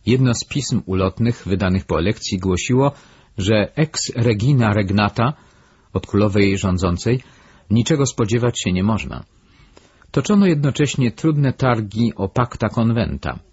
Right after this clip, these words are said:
Rozlegały się głosy, żeby Sobieski koronował się sam bez żony, a dzieci nie otrzymały żadnych tytułów.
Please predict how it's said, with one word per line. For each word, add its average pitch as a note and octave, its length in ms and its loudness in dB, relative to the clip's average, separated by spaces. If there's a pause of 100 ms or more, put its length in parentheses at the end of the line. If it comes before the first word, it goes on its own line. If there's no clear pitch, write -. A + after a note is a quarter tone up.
(220)
Rozlegały A#2 460 2
się G2+ 140 -2
głosy, A#2+ 360 0
żeby G#2+ 180 0
Sobieski A2+ 420 -2
koronował G#2+ 480 0
się G2 140 -4
sam A2 420 0
bez G2+ 200 2
żony, G2 400 0 (340)
a F#2+ 100 0
dzieci F#2+ 340 -2
nie G2 120 2
otrzymały G2+ 440 0
żadnych F#2 280 -2
tytułów. - 540 -6